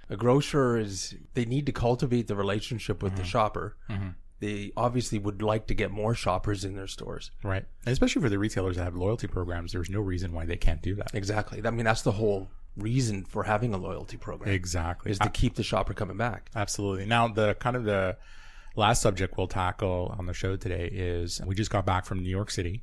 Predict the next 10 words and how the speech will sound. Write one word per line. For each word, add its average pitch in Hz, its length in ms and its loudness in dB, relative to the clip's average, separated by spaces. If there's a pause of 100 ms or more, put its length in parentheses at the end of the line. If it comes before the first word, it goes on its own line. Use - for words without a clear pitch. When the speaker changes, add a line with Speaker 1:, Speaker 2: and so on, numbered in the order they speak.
Speaker 1:
Mm-hmm. 98 220 -4 (240)
Speaker 2:
I 95 60 -2
think 95 140 -2
it 92 40 0
was 92 240 0
literally 101 360 4
a 90 60 2
week 92 220 0
ago. 90 400 0
Speaker 1:
Right. 90 220 0